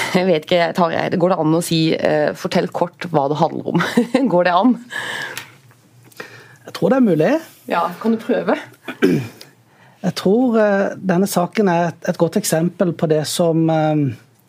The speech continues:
Speaker 2: vi alltid ser etter i journalistikken. Nemlig en, en konkret sak som handler om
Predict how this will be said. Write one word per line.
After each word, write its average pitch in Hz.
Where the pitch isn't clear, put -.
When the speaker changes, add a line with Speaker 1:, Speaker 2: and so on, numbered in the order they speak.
Speaker 2:
vi 185
alltid 160
ser 156
etter 147
i 131
journalistikken. 127
Nemlig 165
en, 185
en 170
konkret 185
sak 220
som 175
handler 156
om 165